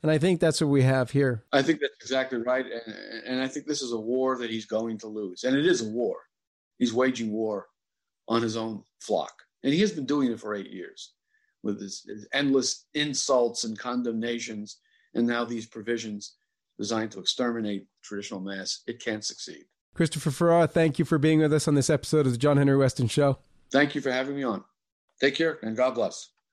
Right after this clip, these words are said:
Speaker 1: God bless you too. And let me say to, uh, all of you out there, if I don't see you again, have a happy and holy Christmas. And especially to my friends who are attending the traditional Latin Mass, we're praying with you. We're begging your prayers for us,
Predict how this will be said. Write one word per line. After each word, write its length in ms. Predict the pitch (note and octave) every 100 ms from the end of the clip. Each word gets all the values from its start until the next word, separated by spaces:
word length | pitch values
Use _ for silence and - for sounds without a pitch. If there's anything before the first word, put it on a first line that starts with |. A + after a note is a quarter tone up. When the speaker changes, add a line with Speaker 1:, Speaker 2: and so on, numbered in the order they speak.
| -
Speaker 1:
God 180 | B2 B2+
bless 260 | D3+ D3 E3
you 80 | D3
too. 360 | - F3+ G#3 - -
And 260 | F3 D3 C#3+
let 100 | D3+
me 100 | D3+
say 400 | - D#3+ D#3+ E3
to, 600 | - - D#3+ D3+ D3+ D3
uh, 260 | C#3+ C#3+ C#3
all 220 | D#3 E3
of 80 | D3
you 100 | C3+
out 140 | B2
there, 240 | - B2+ B2+
if 340 | - - -
I 20 |
don't 220 | C#3+ D#3 D3
see 140 | E3+
you 60 | D#3+
again, 300 | D#3+ F3 C#3+
have 200 | C#3 B2+
a 80 |
happy 440 | G#2+ D#3 D#3+ D#3 -
and 200 | C3+ A#2+
holy 240 | C3 C3
Christmas. 520 | - C#3+ - D3 B2+
And 160 | D#3+ D3+
especially 480 | C3+ - G3 - C#3+
to 120 | -
my 120 | C3
friends 400 | B2 C#3+ C#3+ C3+ - - - -
who 340 | D3 D3 D3
are 420 | C#3 C3+ C3+ C3 - -
attending 480 | - D3+ D3+ D3+ C#3+
the 160 | C3
traditional 400 | B2 C3 C3+ C#3
Latin 240 | C3+ C3 C3+
Mass, 300 | C3 B2 - _ -
we're 80 | C#3
praying 420 | - D#3+ D#3+ D#3
with 220 | C3 -
you. 280 | B2 B2+ - -
We're 360 | C3 B2 B2 - _ -
begging 380 | B2 C#3+ C#3 C3
your 300 | B2+ E3+ A#3+
prayers 320 | E3+ C3 A#2
for 160 | - B2
us, 220 | A#2+